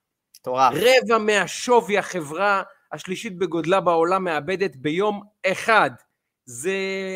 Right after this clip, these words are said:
Speaker 2: אה, לא יאמן.
Speaker 1: מטורף.
Speaker 2: ואנחנו מ-, מבינים גם למה, כי הם לא מצליחים לגייס משתתפים חדשים. מעניין למה?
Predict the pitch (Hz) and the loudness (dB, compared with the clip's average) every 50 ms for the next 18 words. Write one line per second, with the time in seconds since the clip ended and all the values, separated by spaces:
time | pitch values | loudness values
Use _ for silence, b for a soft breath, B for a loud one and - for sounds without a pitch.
0 | 185 180 185 - _ - 170 165 165 165 170 170 175 190 208 214 196 170 165 160 | -8 -10 -12 -14 _ -12 -8 -8 -6 -6 -4 -4 -2 -2 0 0 0 -2 -2 -2
1 | 156 147 139 170 214 - _ _ _ _ _ _ 139 131 - 151 147 143 139 - | -2 -2 -4 -6 -8 -14 _ _ _ _ _ _ -14 -6 -2 0 2 4 4 2
2 | - - 165 165 165 160 156 156 143 139 147 156 156 135 139 160 190 208 208 190 | 2 -2 -4 -2 -2 -2 -2 -2 -4 -6 -4 -2 -2 0 0 0 0 0 0 0
3 | 175 165 170 185 208 233 220 175 147 143 151 - _ _ _ _ _ _ _ - | 0 2 2 4 4 4 4 2 0 -4 -4 -6 _ _ _ _ _ _ _ -2
4 | 143 147 156 180 196 208 202 - 185 - 196 196 175 160 139 127 151 147 147 147 | -2 0 0 2 0 0 0 -2 -6 -6 -2 -2 0 -2 2 2 2 2 2 2
5 | 170 214 214 175 - - - - - _ _ _ _ _ _ 147 156 143 - 175 | 2 4 4 4 2 -2 -10 -16 -18 _ _ _ _ _ _ -10 -10 -6 -6 -8
6 | 165 - 196 202 180 - 196 180 170 165 - - - 160 - 165 160 160 160 - | -6 -6 -8 -8 -4 -4 -4 -4 -4 -6 -8 -8 -10 -10 -8 -8 -8 -8 -8 -12
7 | - - 170 156 156 165 185 214 247 277 277 269 311 349 359 349 311 | -12 -8 -4 -4 -2 0 2 2 2 4 4 6 6 6 8 6 4